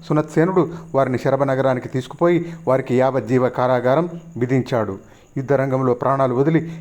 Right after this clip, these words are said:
వీర స్వర్గానికి పోవలసిన నంద సునందులు కారాగార నరకంలో చిక్కుకుపోయారు.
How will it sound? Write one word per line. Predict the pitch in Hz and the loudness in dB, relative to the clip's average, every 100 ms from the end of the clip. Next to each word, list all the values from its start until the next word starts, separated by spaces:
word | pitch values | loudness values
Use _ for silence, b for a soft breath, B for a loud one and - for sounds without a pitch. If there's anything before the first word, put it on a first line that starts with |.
| B | B
వీర | 123 135 | 0 0
స్వర్గానికి | - 131 120 139 135 | 0 -4 -2 -2 -2
పోవలసిన | - 135 139 139 135 113 | -2 0 0 0 0 0
నంద | 123 131 | 0 0
సునందులు | 123 147 156 185 170 123 B B | -2 0 2 2 2 -2 B B
కారాగార | 143 139 135 127 123 | 0 0 2 0 0
నరకంలో | 123 127 139 135 | -2 -2 0 0
చిక్కుకుపోయారు. | 156 160 160 147 139 131 120 110 | 0 0 -4 -4 0 2 2 0